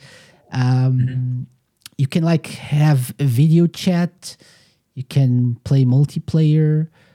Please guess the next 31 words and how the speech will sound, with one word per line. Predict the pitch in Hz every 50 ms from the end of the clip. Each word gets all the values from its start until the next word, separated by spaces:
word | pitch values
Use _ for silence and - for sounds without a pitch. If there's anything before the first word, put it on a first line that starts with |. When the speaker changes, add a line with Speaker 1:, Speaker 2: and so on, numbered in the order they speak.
| _ _ _ -
Speaker 1:
Um, | 120 117 117 117 117 117 113 113 113 113 110 110 113 110 - _ _ -
so | - - - 110 110 110 101 - _ _ _ _ - -
it's, | 165 170 - - - - - -
it's | - 220 208 - - - -
a, | 208 190
a, | - - - 170 165 - -
an | 175 170 175
example. | 160 131 123 113 147 139 123 110 - 113 107
I | - 175 226
don't | 269 294 294
know | 339 339
how | 269 - 294 311 311 226
they | 156 143 135 196 214 226 208
could | - _ - - - 208 190 165 - - - - - _ _ _ _ _ _ _ _ _ _
get | - 160 185 185
away | 190 170 165 175 175
with | 160 147 139 131 -
this. | - 120 123 156 - - - - - - - - - - - _ _ _ _ _ _ _ _ _ _ _ _ _
They're | - 175 202 214
closing, | 202 - - 202 214 220 240 247 220 190 226 214 202
but | 180 190 190 196 -
they're | 202 202 190
not, | 185 190 196 202 196 - - - -
they're | 156 131 156 165 165
not, | 175 180 185 185 - -
the | 147 135 143 147 139
company | - 165 175 160 180 170 165
is | 143 139
not | 151 147 -
closing. | - 135 113 104 110 107
They're | 120 127